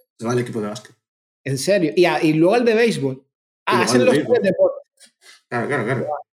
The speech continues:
Speaker 1: El equipo guay se mantenía muy estable, ¿eh? El equipo guay se mantenía muy estable. Tenían las mejores posiciones luego en los tres deportes.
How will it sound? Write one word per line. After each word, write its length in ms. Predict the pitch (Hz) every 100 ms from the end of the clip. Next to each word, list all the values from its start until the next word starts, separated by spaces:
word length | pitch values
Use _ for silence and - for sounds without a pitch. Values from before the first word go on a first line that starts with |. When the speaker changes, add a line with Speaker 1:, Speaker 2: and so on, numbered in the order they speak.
| _ _ _ _ -
Speaker 1:
El 100 | 139
equipo 300 | 156 175 190
guay 180 | 190 190
se 100 | 170
mantenía 320 | 143 139 156
muy 160 | 156
estable, 480 | 127 - 143 123 110
¿eh? 160 | 143 _
El 120 | 120
equipo 220 | 123 123
guay 160 | 151 160
se 60 | 170
mantenía 320 | 147 127 123
muy 120 | 117
estable. 320 | 104 123 117
Tenían 240 | - 131 165
las 100 | 156
mejores 300 | 147 151 147
posiciones 480 | 139 131 139 143
luego 320 | 123 131 131 127
en 100 | 120
los 160 | 117 117
tres 180 | 131 127
deportes. 520 | 117 107 113 92